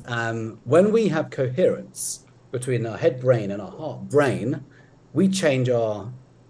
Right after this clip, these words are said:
biology. We actually improve our heart rate variability, our H R V, which is an important biomarker for the, the body as a whole. And there's many other measurements that have been taken by the HeartMath Institute. But if we can just slow our breathing down,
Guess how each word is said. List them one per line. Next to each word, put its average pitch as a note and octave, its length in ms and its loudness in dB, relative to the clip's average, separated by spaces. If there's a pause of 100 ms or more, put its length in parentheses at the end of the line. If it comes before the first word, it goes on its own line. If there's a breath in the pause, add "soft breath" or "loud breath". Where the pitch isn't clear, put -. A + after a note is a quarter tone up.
(240)
biology. B2+ 640 0
We A2+ 120 0
actually B2 240 -2
improve A2 340 -4
our G#2 100 -2
heart A#2+ 280 -8
rate A2 200 -6
variability, G2 680 -2
our D#2 200 -14
H G#2 320 -8
R F#2+ 180 -4
V, G2 280 -4
which F2+ 180 -14
is - 80 -12
an G#2 80 -8
important F#2+ 460 -6
biomarker F2 680 -6
for D#2+ 300 -12 (720)
the, C3 100 -10 (140)
the C3 80 -2
body G#2 260 4
as F#2 100 -6
a F2+ 60 -6
whole. A2 280 -6 (600 loud breath)
And A2+ 180 -2
there's A#2 120 -2
many C#3 240 2
other A#2+ 160 2
measurements G2+ 440 -4
that G2 100 -12
have F#2+ 120 -6
been F#2+ 140 -6
taken F#2+ 420 -8
by F#2 160 -6
the - 80 -4
HeartMath G#2 380 -8
Institute. - 580 -10
But G2+ 120 -8
if B2+ 160 -2
we F3+ 140 6
can F3+ 140 0
just C#3+ 200 2
slow C#3 240 8
our A#2+ 140 6
breathing B2+ 340 0
down, - 340 -12